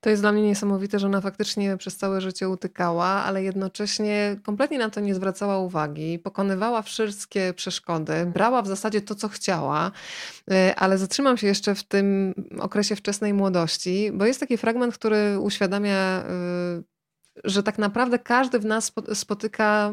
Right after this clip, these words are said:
podczas swego życia różnych ludzi. To mogą blis-, to mogą być bliscy w postaci rodziny, to mogą być też znajomi, czasami nawet ludzie z pracy, którzy czasami jednym słowem są w stanie nam dmuchnąć w skrzydła, bo można je albo pod-, podciąć, albo pozwolić je,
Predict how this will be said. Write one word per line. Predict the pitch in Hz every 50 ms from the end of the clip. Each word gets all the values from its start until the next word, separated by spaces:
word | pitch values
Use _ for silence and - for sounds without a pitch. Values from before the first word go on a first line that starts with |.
| 214
podczas | - 202 - - 196 196
swego | - - 202 196 185 190
życia | 185 202 208 202 - 202 196 196
różnych | 196 196 196 190 196 185 - -
ludzi. | 170 160 156 - - - - - - - - - - -
To | 208
mogą | 233 254 247 254 240 226
blis-, | 202 214 226 220 208 -
to | - 226
mogą | 214 208 202 208 202
być | 190 185
bliscy | 175 185 202 202 202 - 185
w | -
postaci | - 180 - - 185 180 - 196
rodziny, | 185 185 175 165 160 160 160 165 175 208 247 - - - - - - -
to | -
mogą | 190 202 208 214 208
być | 208 202 202
też | 202 190 185
znajomi, | 185 196 196 185 185 175 170 170 175 180 190 185
czasami | - 175 - 185 180 180
nawet | 175 175 170 175 -
ludzie | 185 185 175 180 170
z | -
pracy, | - 170 165 160 160 - 208 226 226
którzy | - - 214 196 196 185
czasami | 202 196 196 - 233 247 254 247 247 240 -
jednym | - 208 208 247 247 240 247 233 214
słowem | - - 208 202 180 165 175 180 190 208 220 220 202
są | - 208 202 208 214
w | -
stanie | - - 196 196 202 196
nam | 196 190 190
dmuchnąć | 180 180 190 202 202 - 196 185 185
w | -
skrzydła, | - - - - 196 170 156 165 160
bo | 165 165
można | 175 185 185 196 185
je | 180 185
albo | 196 196 185 180
pod-, | 170 - 196 190 190 190 - 202 - _ _ _
podciąć, | - 202 202 - - - 196 208 226 226 - - -
albo | - 185 185 196 196
pozwolić | 202 196 180 185 175 175 180 185 180 - -
je, | 180 175 185